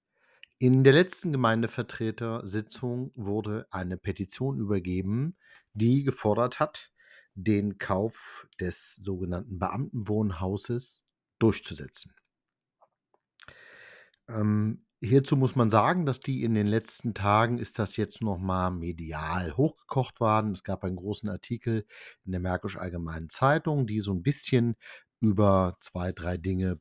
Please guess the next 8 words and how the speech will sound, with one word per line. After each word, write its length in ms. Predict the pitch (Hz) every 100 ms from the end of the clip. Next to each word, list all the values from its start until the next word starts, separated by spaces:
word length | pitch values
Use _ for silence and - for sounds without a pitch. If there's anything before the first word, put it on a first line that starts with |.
| -
berichtet 580 | 82 87 - 92 -
hat. 240 | - - - _ _ - - _
Vielleicht 560 | - 110 107 139 - -
erstmal 560 | 127 - - 120 117 - _
generell 1000 | 110 101 85 110 107 110 87 85 87 - _ _ _
etwas 440 | 98 - 101 87 -
zu 180 | -
Petitionen. 960 | 87 92 - 87 - 85 78 80 76 87